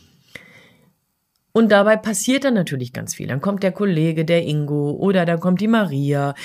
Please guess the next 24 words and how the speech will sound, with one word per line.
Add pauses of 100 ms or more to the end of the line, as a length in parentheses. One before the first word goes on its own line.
(160)
und
die
wollen
alle
was
von
dir. (1400)
Und
dabei (920)
sprengt
mal
gerade
alles
das,
was
da
so
auf
dich
zukommt, (100)
deinen
Tag. (1400)
Kenn
ich.